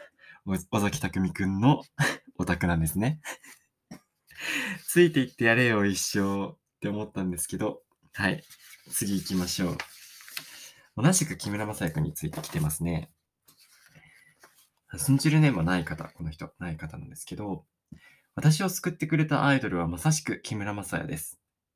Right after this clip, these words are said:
ちょうど一年前、私は人間関係に悩み、うつ-、うつ状態になり、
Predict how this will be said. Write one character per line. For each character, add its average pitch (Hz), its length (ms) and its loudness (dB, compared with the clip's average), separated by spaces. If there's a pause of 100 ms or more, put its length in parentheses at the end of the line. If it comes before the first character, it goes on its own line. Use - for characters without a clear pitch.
(280)
ち - 100 0
ょ 139 80 8
う 139 40 6
ど 139 260 4
一 - 180 -6
年 104 160 -4
前、 98 240 -2 (380)
私 113 260 -4
は 113 60 -2
人 123 200 4
間 151 200 6
関 147 160 4
係 98 160 -4
に 85 100 -2
悩 95 220 0
み、 90 200 -4 (200)
う - 80 -6
つ-、 - 140 2 (280)
う 120 80 -2
つ 156 220 4
状 151 240 6
態 101 200 0
に 95 80 -2
な 107 140 -2
り、 92 200 -4